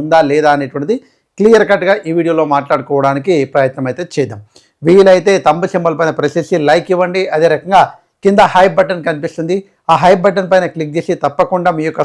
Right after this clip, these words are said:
సపోర్ట్ అనేటువంటిది నాకు అందిస్తారని, ఎప్పటికప్పుడు ఇన్ఫర్మేషన్ మీకు ఇస్తూనే ఉంటాను. ఎందుకంటే చాలామంది ఇప్పుడున్నటువంటి సిచ్యువేషన్ ప్రకారం సెట్ ఎగ్జామ్ అయిపోయింది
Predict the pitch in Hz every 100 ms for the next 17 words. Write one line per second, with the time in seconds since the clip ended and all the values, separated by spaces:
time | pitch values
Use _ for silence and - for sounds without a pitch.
0 | 156 139 180 170 156 156 160 151 151 139
1 | 135 156 156 160 160 240 - _ _ _
2 | 175 175 220 208 190 190 175 156 170 165
3 | 165 165 151 151 - 175 175 165 143 160
4 | 233 339 _ _ _ _ _ - 156 170
5 | 185 180 - 165 202 202 180 190 160 _
6 | _ - 170 190 190 175 196 180 175 -
7 | 170 170 151 151 156 180 202 175 185 165
8 | 180 156 156 185 165